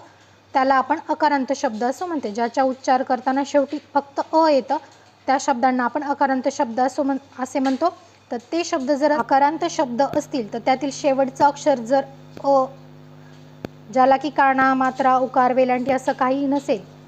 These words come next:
तो अकारांत असेल, तर त्याच्या आधीच्या अक्षराला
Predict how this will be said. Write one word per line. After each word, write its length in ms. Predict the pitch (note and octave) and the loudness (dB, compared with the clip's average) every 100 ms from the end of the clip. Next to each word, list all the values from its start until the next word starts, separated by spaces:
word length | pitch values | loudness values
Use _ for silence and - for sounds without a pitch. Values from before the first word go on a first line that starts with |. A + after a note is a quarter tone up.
| - C#4+ | -8 -4
तो 60 | |
अकारांत 520 | C#4 C4+ D4 D4+ D#4 | -4 0 2 2 0
असेल, 340 | D#4 D4+ A3+ G#3 | -2 0 -6 -8
तर 40 | G#3+ | -4
त्याच्या 300 | B3+ B3 D4 | -4 0 0
आधीच्या 460 | C#4 B3 A#3+ C4+ D#4+ | 0 -4 -6 -4 -4
अक्षराला 720 | C4+ B3+ - D4 C4+ B3+ B3+ | -4 -10 -2 2 4 2 2